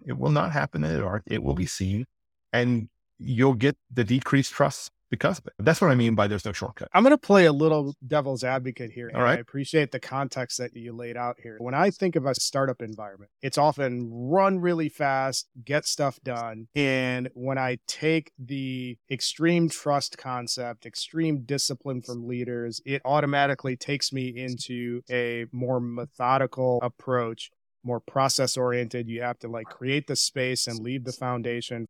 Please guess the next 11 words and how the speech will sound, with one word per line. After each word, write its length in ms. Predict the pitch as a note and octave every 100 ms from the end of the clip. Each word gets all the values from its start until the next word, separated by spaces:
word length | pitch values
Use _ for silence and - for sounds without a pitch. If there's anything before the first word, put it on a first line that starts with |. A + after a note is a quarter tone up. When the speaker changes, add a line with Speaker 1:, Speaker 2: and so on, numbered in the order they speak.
| _
Speaker 2:
for 100 | B2+
building 380 | A2 C#3+ C3
trust 400 | A#2+ - C3 -
at 100 | B2+
that 180 | B2 A2+ -
individual 720 | C#3+ D3+ C3 C3+ B2+ B2 A#2+
level. 320 | D#3+ C#3+ B2
And 140 | A#2+ A#2+
that 180 | B2 -
takes 280 | - A2+ -
time. 340 | - G#3+ B2+